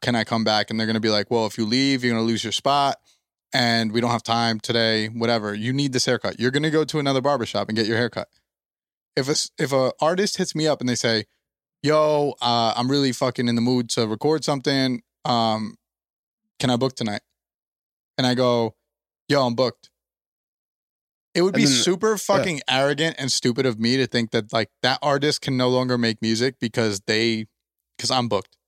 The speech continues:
Speaker 2: Yeah.
Speaker 1: You know what I'm saying? Like,
Speaker 2: I
Speaker 1: that would
Speaker 2: know
Speaker 1: be,
Speaker 2: what you
Speaker 1: that would be
Speaker 2: mean.
Speaker 1: corny as fuck if I was like, "Yo."
Speaker 2: I mean, it's the same thing about moving an hour away, but you
Speaker 1: <clears throat>
Speaker 2: still feel the way.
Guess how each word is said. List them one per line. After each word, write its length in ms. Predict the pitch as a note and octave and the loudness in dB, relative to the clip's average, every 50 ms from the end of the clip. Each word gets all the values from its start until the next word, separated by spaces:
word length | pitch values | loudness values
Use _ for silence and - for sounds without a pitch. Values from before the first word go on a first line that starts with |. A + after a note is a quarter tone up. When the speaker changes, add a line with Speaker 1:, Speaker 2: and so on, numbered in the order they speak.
| _ _ _ _ _ _ _ _ _ _ _ _ _ _ _ _ _ _ _ _ _ _ _ _ _ _ _ _ _ _ _ _ _ _ _ _ _ _ | _ _ _ _ _ _ _ _ _ _ _ _ _ _ _ _ _ _ _ _ _ _ _ _ _ _ _ _ _ _ _ _ _ _ _ _ _ _
Speaker 2:
Yeah. 140 | D3 F3 F#3 | 0 2 4
Speaker 1:
You 60 | F#3 | 6
know 80 | G#3+ A3+ | 6 6
what 60 | A#3 A#3 | 6 4
I'm 40 | G3 | 4
saying? 320 | C#3+ G#3+ A3 A3+ A3+ A3 G3+ | 4 4 2 2 2 2 2
Like, 140 | E3+ D#3+ - | 2 2 4
Speaker 2:
I 40 | G3 | 4
Speaker 1:
that 60 | - | 6
would 40 | C#4 | 6
Speaker 2:
know 40 | C#4 | 6
Speaker 1:
be, 40 | C4 | 6
Speaker 2:
what 40 | A#3 | 4
you 60 | G#3 | 4
Speaker 1:
that 120 | - G#3 A3+ | 4 2 2
would 80 | A#3+ | 4
be 80 | A3+ B3 | 2 0
Speaker 2:
mean. 80 | F3 - | -2 0
Speaker 1:
corny 300 | - G#3+ G#3+ G#3+ G3+ G3 | 0 2 2 2 2 2
as 100 | D#3 - | 0 0
fuck 280 | - - D#3 C#3 - A#2+ | 0 0 0 0 -2 -2
if 80 | - | 0
I 80 | B2+ B2+ | 0 2
was 120 | B2 A2+ | 2 2
like, 200 | C3 B2+ A2+ A#2 | 0 -2 0 0
"Yo." 160 | D3 D3+ F#3 | 2 4 4
Speaker 2:
I 40 | G#3+ | 4
mean, 220 | A#3 A#3 G#3+ D#3 - _ _ _ _ _ | 4 4 2 0 -6 _ _ _ _ _
it's 140 | E3 G3 F3 | -2 0 0
the 40 | F#3 F3+ | 2 2
same 220 | C4 B3 A#3 F#3+ | 2 0 0 0
thing 120 | G#3 A#3 | 0 0
about 200 | A3 G3+ G#3+ G#3 | 2 4 2 2
moving 240 | G#3 G#3 F#3 F3+ F3 | 2 0 0 0 2
an 60 | E3 | 2
hour 240 | E3+ F3 E3+ E3 D3+ | 4 4 4 4 4
away, 240 | D3+ F3 G3 G3+ F3 | 4 4 2 2 2
but 100 | C3 C3 | 2 0
you 60 | D#3+ F3 | 0 0
Speaker 1:
<clears throat> 0 | |
Speaker 2:
still 240 | D#3 C3+ - F3+ | 0 0 0 -2
feel 240 | B2 - C#3+ D#3+ E3+ D3+ | 0 0 0 0 0 0
the 60 | A2+ | 0
way. 280 | G2 F#2 E2+ F2+ G2+ | -2 -4 -6 -8 -10